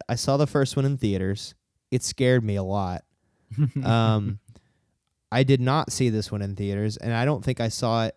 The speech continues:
Speaker 1: until a few years later in life. I was probably in, like, middle school or high school.
Speaker 2: Hmm.
Speaker 1: Um, and I didn't even like it that much when I saw it as a kid. I thought it was boring.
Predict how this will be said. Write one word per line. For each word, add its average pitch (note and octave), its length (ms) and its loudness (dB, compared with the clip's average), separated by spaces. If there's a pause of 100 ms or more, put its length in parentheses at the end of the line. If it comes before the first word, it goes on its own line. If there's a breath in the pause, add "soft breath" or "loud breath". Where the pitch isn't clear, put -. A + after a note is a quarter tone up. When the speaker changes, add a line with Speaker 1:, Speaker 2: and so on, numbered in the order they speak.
(100)
Speaker 1:
until A#2+ 720 -2 (200)
a A#2+ 100 -2
few E3 240 -4
years E3 440 -2
later E3 280 -4
in F#2+ 100 -6
life. - 220 -14
I C3 60 -4
was C#3 100 -4
probably C#3+ 300 -2
in, A#2 60 -2
like, G#2 160 -6 (140)
middle A2 300 -6
school B2 280 -4
or G2+ 80 -2
high A#2 200 -2
school. F#2 500 -10 (480 soft breath)
Speaker 2:
Hmm. E3+ 260 -4
Speaker 1:
Um, G2 480 -4 (840)
and D3 540 2 (420)
I D3+ 120 -4
didn't C4+ 220 0
even C#4+ 380 2 (200)
like B3+ 280 -4
it A2 120 -4
that G2+ 200 -6
much G2 240 -8
when G#2+ 160 -4
I G2+ 100 -6
saw F#2+ 320 -6
it - 60 -14 (100)
as G2 140 -8
a G2+ 60 -10
kid. F2+ 360 -12 (440 soft breath)
I C#3+ 180 2
thought E3+ 200 2
it F3+ 40 4
was F3+ 160 8
boring. C3 500 2